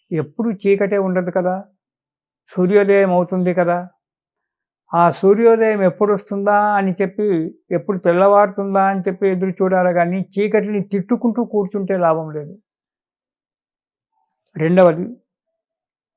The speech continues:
చీకటిని తిట్టుకుంటూ చీకట్లో కూర్చొని మరిగిపోయే బదులు ప్రయత్నించి చిన్న దీపాన్ని వెలిగించుకోవడం అనేటువంటిది ఎంతో మంచిది కదా. అదే మేము చెప్పేటువంటి ఒక రెమెడీలో,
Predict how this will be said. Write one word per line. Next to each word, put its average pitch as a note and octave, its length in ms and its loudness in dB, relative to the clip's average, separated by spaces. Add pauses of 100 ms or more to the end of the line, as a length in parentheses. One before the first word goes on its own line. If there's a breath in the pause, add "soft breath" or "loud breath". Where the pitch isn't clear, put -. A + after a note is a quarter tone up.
(280)
చీకటిని A#3 640 0
తిట్టుకుంటూ A#3 720 -2
చీకట్లో A3 560 -2
కూర్చొని G#3 540 -4
మరిగిపోయే F#3 480 -2
బదులు F#3 520 -4
ప్రయత్నించి G3 880 -2 (100)
చిన్న G3 340 -4
దీపాన్ని G3 640 0
వెలిగించుకోవడం E3+ 800 -2
అనేటువంటిది D3+ 640 -8 (920)
ఎంతో F#3+ 240 0
మంచిది G3 320 -2
కదా. G3+ 240 0 (1000)
అదే G#3 200 6
మేము G3+ 240 2
చెప్పేటువంటి F#3 560 -2
ఒక E3+ 120 -2
రెమెడీలో, E3 540 0